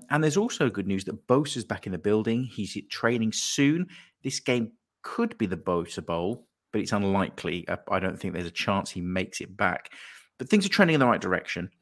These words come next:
And we come up against a Jekyll and Hyde forty-niners team that has some stars, some great players, um, and hasn't all put it all together yet in there in the N F C. Um, so for, for you, Woz, what are your key matchups? What are you looking for as we head, uh,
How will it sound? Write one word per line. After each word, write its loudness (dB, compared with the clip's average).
And 2
we 4
come -2
up -2
against -6
a 0
Jekyll 2
and 4
Hyde 2
forty-niners -2
team 0
that 0
has 0
some -8
stars, 4
some -8
great -2
players, 2
um, -4
and -2
hasn't 4
all 2
put 0
it -2
all 0
together -4
yet -6
in -6
there -2
in -8
the -4
N -2
F -8
C. -2
Um, 2
so 6
for, 4
for -2
you, 2
Woz, 2
what 4
are 2
your 4
key 2
matchups? 2
What 2
are 2
you 4
looking 4
for 0
as -4
we -4
head, -4
uh, -2